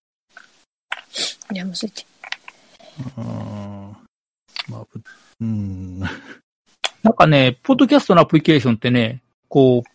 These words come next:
Speaker 3: ポッドキャストのユーアールエルをそのまま登録させてくれないんよね。
Speaker 1: うん。
Speaker 2: え？できないっけ？
Speaker 1: うん。
Speaker 3: いやいや、あのね、だから、できんねんけど、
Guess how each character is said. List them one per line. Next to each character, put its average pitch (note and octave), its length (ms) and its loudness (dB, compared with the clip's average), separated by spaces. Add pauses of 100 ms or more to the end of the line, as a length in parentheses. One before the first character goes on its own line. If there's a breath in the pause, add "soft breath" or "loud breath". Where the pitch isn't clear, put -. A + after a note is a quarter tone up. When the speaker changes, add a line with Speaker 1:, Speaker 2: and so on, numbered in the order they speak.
Speaker 3:
ポ C4 140 4
ッ B3+ 80 0
ド D4 120 6
キ D4 120 2
ャ C4 40 4
ス - 100 -4
ト F#3 100 4
の C#3 80 6
ユ F3 140 6
ー F#3+ 40 8
ア F#3+ 40 8
ー G3 40 6
ル F#3 60 4
エ F3 60 4
ル C#3+ 80 0
を A2+ 40 0
そ - 140 2
の B3+ 60 6
ま C4+ 40 6
ま B3+ 140 6
登 C#4+ 220 2
録 C4+ 120 0
さ B3 100 2
せ - 80 -2
て A3 60 -4
く A3 80 0
れ A#3 80 4
な F3+ 120 4
い B2+ 60 -2
ん A#2 40 -2
よ G#2 80 -6
ね。 C3+ 240 -8 (1500)
Speaker 1:
う A#3+ 60 -8
ん。 G#3 180 -6
Speaker 2:
え？ E3+ 60 -4 (360)
で D#3+ 100 -8
き G3 120 -4
な D3 80 -2
い A2 40 -10
っ G#2+ 120 -10
け？ G#3 120 -12
Speaker 1:
う - 20 -12
ん。 B3 40 -14
Speaker 3:
い C#4 60 -20 (160)
や G#3+ 120 8
い E3+ 60 10
や、 C#3 160 4 (300)
あ D#3+ 100 2
の D3 100 0
ね、 C#3 260 -4
だ D#3+ 120 0
か C#3+ 80 -4
ら、 B2+ 240 0 (1160)
で A3+ 160 4
き C#4+ 140 2
ん C#4 60 4
ね E3 120 4
ん A#2 60 0
け A#2+ 120 -2
ど、 C#3 240 2